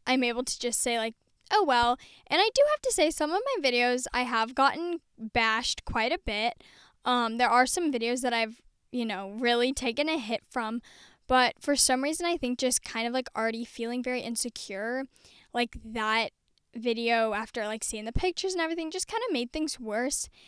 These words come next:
And people were, like, tagging their friend groups, and then their, like, entire friend group would make fun of me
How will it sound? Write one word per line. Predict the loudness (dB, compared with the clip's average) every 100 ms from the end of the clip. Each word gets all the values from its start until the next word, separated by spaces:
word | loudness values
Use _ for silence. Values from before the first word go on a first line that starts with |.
| -20 -20 _
And | 2 2 2 -2 -8
people | -4 -2 2
were, | 4 4 4 2
like, | 0
tagging | -4 -2 0 0 0 -2 0
their | 0
friend | -2 -6 -4 -2 -2
groups, | -4 -2 -2 -4 -4 -4 -4 -10 -20 -6
and | 0 2
then | 2 2
their, | 2
like, | 0 -2 -2
entire | -2 -2 -2 0 0 -2
friend | -4 -6 -4 -4
group | -4 -4 -8
would | -12 -4 -2 -2 -4 -10 -8
make | -4 -2 -2
fun | -2 -4 -2
of | 0
me | 0